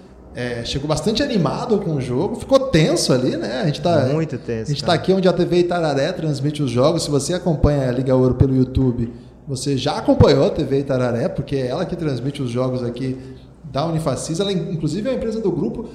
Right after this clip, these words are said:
Speaker 1: E, o Diego, é, ter uma T V que esteja acompanhando o time de tão perto há tanto tempo já,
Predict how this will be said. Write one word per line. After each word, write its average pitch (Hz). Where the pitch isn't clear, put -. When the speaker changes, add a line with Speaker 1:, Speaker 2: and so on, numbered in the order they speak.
Speaker 1:
E, 214
o 254
Diego, 220
é, 147
ter 247
uma 330
T 233
V 175
que 185
esteja 180
acompanhando 190
o 160
time 190
de 160
tão 254
perto 180
há 175
tanto 208
tempo 170
já, 160